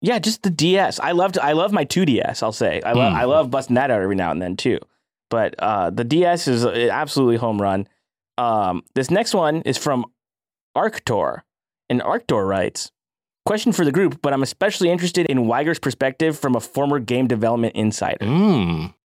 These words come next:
Speaker 1: With the advent of A I across all forms of media these days, from writing to analytics, and now to programming and coding, what do you expect the landscape to look like for the gaming industry in a decade?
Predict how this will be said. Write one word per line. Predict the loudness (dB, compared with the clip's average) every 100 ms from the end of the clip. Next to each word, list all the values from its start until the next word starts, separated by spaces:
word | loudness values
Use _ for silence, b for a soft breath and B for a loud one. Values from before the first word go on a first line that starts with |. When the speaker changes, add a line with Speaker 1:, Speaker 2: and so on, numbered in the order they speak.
| -6
Speaker 1:
With | -2
the | 0 0
advent | -2 -2 0 0
of | 0 -2
A | 0 0
I | 2 0
across | 0 -2 -2 -2
all | 0 0
forms | 0 0 0 0
of | 2
media | 4 4 2
these | 0 -4
days, | -2 -2 -2
from | -2 0 0
writing | 0 0 -2 0
to | 0
analytics, | 0 0 2 2 0 -2 -4
and | 0
now | 0
to | -2 -4
programming | -2 0 0 0 0 0 0
and | -2
coding, | 0 0 0 -2 -6 _ _ _
what | -4 0
do | 2
you | 2 2 0 -4 -4
expect | -4 -2 -4 0
the | 0
landscape | 2 2 0 0 0 0 -2
to | 0
look | 2 2 0
like | -2 -2 -4
for | -2 0
the |
gaming | 2 2 2
industry | 2 0 0 0
in | 0 -2
a | 0
decade? | -2 -2 -2 -6